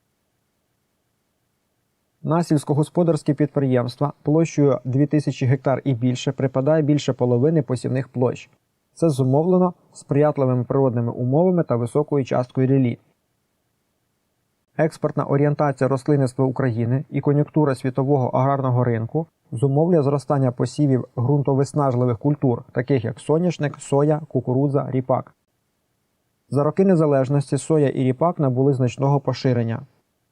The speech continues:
Посівні площі під ними зросли відповідно в чотирнадцять цілих вісім десятих і одинадцять цілих і три десятих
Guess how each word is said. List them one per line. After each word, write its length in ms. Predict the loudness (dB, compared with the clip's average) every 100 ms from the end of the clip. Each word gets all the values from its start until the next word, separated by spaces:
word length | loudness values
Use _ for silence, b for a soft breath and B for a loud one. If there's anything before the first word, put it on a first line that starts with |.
| _ _ _ _
Посівні 380 | -2 2 2 2
площі 400 | 2 0 0 -4
під 200 | -2 0
ними 240 | 2 2
зросли 360 | 2 -2 0 0
відповідно 600 | 2 0 2 2 0 -4
в 60 |
чотирнадцять 600 | -6 -2 0 0 -2 -6
цілих 400 | -2 0 0 -2 -10 _ _ _ -2
вісім 380 | 0 2 2
десятих 540 | 2 2 -2 0 -4 -4
і 180 | -8 -6
одинадцять 560 | -2 0 0 0 -4 -4
цілих 240 | -4 -4
і 60 | -2
три 180 | -2
десятих 540 | 0 0 0 0 -2